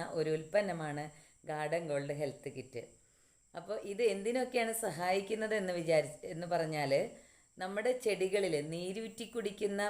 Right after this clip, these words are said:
പ്രാണികളെ കൺട്രോൾ ചെയ്യാനും ഫംഗൽ ഇൻഫെക്ഷൻസ് തടയുന്നതിനും അതുപോലെ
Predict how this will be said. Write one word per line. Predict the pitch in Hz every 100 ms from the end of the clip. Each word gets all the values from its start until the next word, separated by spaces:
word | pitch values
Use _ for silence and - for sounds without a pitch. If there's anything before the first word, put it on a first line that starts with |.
| 208
പ്രാണികളെ | 180 165 165 185 190 202 202
കൺട്രോൾ | 170 160 170 190
ചെയ്യാനും | 190 180 156 139 135 127 - _ _ _ _ _ _ _ _ _ _
ഫംഗൽ | - 185 196 226 240
ഇൻഫെക്ഷൻസ് | 220 - 190 - 196 185 202
തടയുന്നതിനും | 196 175 160 175 185 143 139 131 - - _ _ -
അതുപോലെ | 170 180 196 190